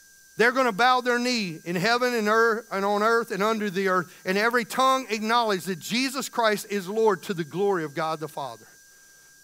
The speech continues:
We're all gonna bow our knee to him. Here's the decision that we have to make. Are we willing to surrender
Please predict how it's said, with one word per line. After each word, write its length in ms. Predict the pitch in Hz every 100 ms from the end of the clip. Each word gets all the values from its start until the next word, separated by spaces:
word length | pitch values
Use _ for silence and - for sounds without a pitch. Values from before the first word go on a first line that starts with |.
| - - - - -
We're 180 | 254 247
all 200 | 277 254
gonna 200 | 202 190
bow 200 | 190 185
our 100 | 180
knee 200 | 202 190
to 160 | -
him. 240 | 160 147 120 - - - - - - - - - - - - - - - - - - - - - - - - - - - -
Here's 240 | 247 302
the 140 | 226 262
decision 540 | 269 - 285 269 247
that 140 | 240 233
we 120 | 233
have 240 | 226 226
to 80 | 240
make. 260 | 220 202 156 - - - - - - - 1077 - 1077 1077 - - - - - - - -
Are 140 | 190
we 200 | 190 247
willing 480 | 233 254 247 202 147 - - - - - - - -
to 120 | 208
surrender 720 | - 202 190 220 196 170 143